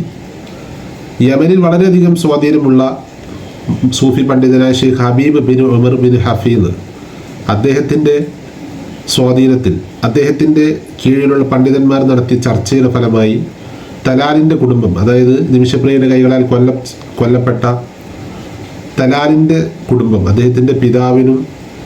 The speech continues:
അതുപോലെ മാതാവിനുമൊന്നും ഇത്തരമൊരു വധശിക്ഷ റദ്ദ് ചെയ്യുന്നതിനോട് എതിരഭിപ്രായമില്ല എന്നുള്ള നിലയിലേക്ക് കാര്യങ്ങൾ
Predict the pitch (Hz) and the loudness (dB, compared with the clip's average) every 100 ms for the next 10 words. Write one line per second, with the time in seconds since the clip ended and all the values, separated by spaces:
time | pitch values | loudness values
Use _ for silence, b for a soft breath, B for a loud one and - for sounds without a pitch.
0 | - 127 120 120 127 127 131 - - - | -8 -2 0 2 4 4 0 -4 -14 -18
1 | - - - - - 127 127 131 131 135 | -18 -18 -18 -14 -2 2 2 2 2 2
2 | 135 127 127 127 - - - - - - | 4 4 2 0 -10 -18 -16 -18 -18 -16
3 | - - - - 139 139 143 143 139 - | -16 -10 -6 -2 0 0 0 -2 -4 -10
4 | - - - - - 127 123 123 123 147 | -18 -18 -18 -16 -8 -2 -2 0 0 0
5 | 147 - - - - 127 135 151 139 139 | -4 -6 -14 -10 -2 0 2 2 2 2
6 | 135 135 135 143 170 - - - - - | 2 2 2 2 0 -2 -12 -18 -18 0
7 | 123 123 156 151 156 151 151 131 131 135 | 2 2 2 2 0 0 2 4 4 4
8 | 135 127 131 127 123 127 123 127 127 131 | 2 2 4 4 4 4 4 2 2 0
9 | 120 127 127 | 0 2 2